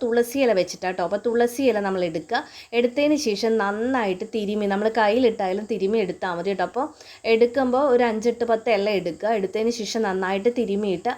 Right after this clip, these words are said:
അത് നമ്മുടെ എവിടെയാണോ അരിമ്പാറയുള്ള ആ ഭാഗങ്ങളിൽ വെച്ച് കൊടുക്കുക. വെച്ച് കൊടുത്തിട്ട് ഒരു തുണി കൊണ്ട് കെട്ടിക്കൊടുക്കുവാണെങ്കിലും കംപ്ലീറ്റ് ആയിട്ട് മാറി കിട്ടും കേട്ടോ. ഒരാഴ്ചയോളം ചെയ്യണേ. മൂന്നാമത്തെ ടിപ്പ് എന്ന് പറയുന്നത് അരിമ്പാറ വെച്ചിട്ടുള്ള ടിപ്പ് തന്നെയാണ്.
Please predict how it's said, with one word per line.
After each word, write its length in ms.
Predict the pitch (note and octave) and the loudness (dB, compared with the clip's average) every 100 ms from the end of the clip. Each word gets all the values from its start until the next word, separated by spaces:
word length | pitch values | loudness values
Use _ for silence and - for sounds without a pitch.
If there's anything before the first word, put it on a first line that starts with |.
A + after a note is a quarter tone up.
| - | -4
അത് 240 | G3 F#3 A#3+ | -4 0 2
നമ്മുടെ 380 | G#3 F3+ A3+ F4+ - - - _ | 2 0 0 -2 -6 -20 -20 _
എവിടെയാണോ 640 | - G3+ A3 B3 A#3 G#3 A3+ | -2 2 4 6 4 2 0
അരിമ്പാറയുള്ള 680 | A3+ F#3+ G3 G#3 G#3+ G3 G3 | 0 0 0 2 2 2 2
ആ 140 | G3+ G#3 | 0 -2
ഭാഗങ്ങളിൽ 580 | A3 G3 F#3+ G3 G#3 G#3+ | -4 -2 -2 0 0 2
വെച്ച് 240 | G3 G3 B3 | 0 0 -2
കൊടുക്കുക. 320 | G#3 F3 G3 | 0 0 0
വെച്ച് 280 | G3 G3 C#4 | -2 -2 2
കൊടുത്തിട്ട് 500 | C4 G#3+ G3+ F#3+ D#4+ G4 - - | 2 2 0 -4 -4 -6 -10 -6
ഒരു 140 | C#4 C4+ | -4 0
തുണി 240 | C#4 C4 | 4 4
കൊണ്ട് 200 | A#3+ A#3+ A#3 | 4 4 2
കെട്ടിക്കൊടുക്കുവാണെങ്കിലും 1080 | A3 A3+ A3 G#3 G#3 A3 G3 F#3+ G3 A3+ | 2 0 2 0 2 2 2 0 0 0
കംപ്ലീറ്റ് 640 | A#3+ G#3 G#3+ A3+ C4+ B3+ G#3 | 0 0 0 2 2 4 2
ആയിട്ട് 180 | G3+ G#3+ | 2 0
മാറി 240 | F#3+ F#3+ G3 | 0 0 -2
കിട്ടും 380 | - G3 - G#3 | -6 -10 -4 -2
കേട്ടോ. 200 | A3+ F#3 F#3+ | 0 2 4
ഒരാഴ്ചയോളം 640 | C#4 B3 A3 A3+ G#3+ B3 D#4 | 4 4 2 2 2 2 0
ചെയ്യണേ. 460 | C#4 F#3+ D#3 E3 F#4 - _ - - | 0 0 0 -2 -6 -10 _ -16 -2
മൂന്നാമത്തെ 580 | D#4 F4 F#4 F#4+ G4 F4 | 0 2 4 2 2 -2
ടിപ്പ് 280 | B3+ A#3 A3+ | -2 0 0
എന്ന് 160 | A#3 | 0
പറയുന്നത് 420 | A3 G#3 F#3+ G#3+ | 0 2 2 2
അരിമ്പാറ 500 | C#4 A3+ G#3+ G#3+ A3+ A3+ | 2 4 2 2 4 4
വെച്ചിട്ടുള്ള 460 | G3 - - G3+ F#3+ | 0 -4 -4 -4 -2
ടിപ്പ് 220 | F3 G#3 | -4 -4
തന്നെയാണ്. 540 | G3+ F#3 F#3+ E3+ E3 | -2 -2 -2 -2 -2